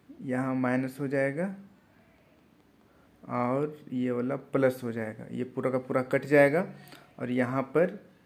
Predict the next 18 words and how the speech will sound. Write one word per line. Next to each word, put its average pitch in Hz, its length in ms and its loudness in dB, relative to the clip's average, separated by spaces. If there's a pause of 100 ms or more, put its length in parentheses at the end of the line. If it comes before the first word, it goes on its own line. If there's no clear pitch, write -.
(220)
तीन 139 200 2
और 127 180 6
एक - 280 -2
चार 113 280 -2
बचेगा, 113 440 -12
तो 131 140 -12
चार 131 340 2
इसका 135 300 0
सही 131 200 0
आंसर 123 260 -2
हो 120 140 -4
जाएगा, 117 380 -2 (340)
ऑप्शन 139 300 0
नंबर 139 400 4 (840)
तीसरा 147 360 4
सही 147 360 2
हो 131 140 2
जाएगा। 120 340 4